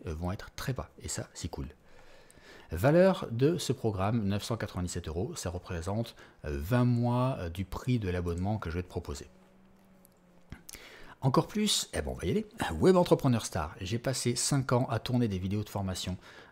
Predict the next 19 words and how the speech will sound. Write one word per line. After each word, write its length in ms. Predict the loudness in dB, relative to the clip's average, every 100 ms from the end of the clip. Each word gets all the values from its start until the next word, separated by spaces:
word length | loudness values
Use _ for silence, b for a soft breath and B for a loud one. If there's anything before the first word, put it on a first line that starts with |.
| -10
euh, 60 | -6
sur 260 | -2 -2 0
plein 140 | 2
de 40 | 2
sujets 560 | 0 0 2 0 -2 -2
et 320 | 2 2 0
je 60 | -4
les 180 | -4 -4
ai 60 |
condensés 520 | -2 2 2 2 2
dans 220 | 2 0 0
un 20 |
seul 200 | -2 -2
programme 400 | -2 -2 -2 -4
qui 100 | -6
s'appelle 400 | -8 -4 -4 0
Web 200 | 0 0
Entrepreneur 520 | 0 -4 -4 -4 -4
Star. 380 | -6 -4 -6